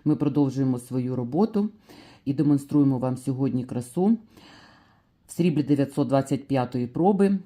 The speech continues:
ручної роботи індійських майстрів з природними каменями. І починаємо з каблучки із серії "Сім чакр". Тут теж природні камні, з виключенням ось цього одного. Е,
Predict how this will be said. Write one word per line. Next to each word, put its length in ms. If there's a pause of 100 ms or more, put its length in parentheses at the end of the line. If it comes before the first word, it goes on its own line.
ручної 480
роботи 360
індійських 500
майстрів 400
з 100
природними 560
каменями. 600 (480)
І 40
починаємо 580
з 60
каблучки 800 (140)
із 180
серії 320
"Сім 300
чакр". 520 (640)
Тут 200
теж 180
природні 560
камні, 520 (100)
з 240
виключенням 760
ось 320 (240)
цього 260
одного. 560 (340)
Е, 160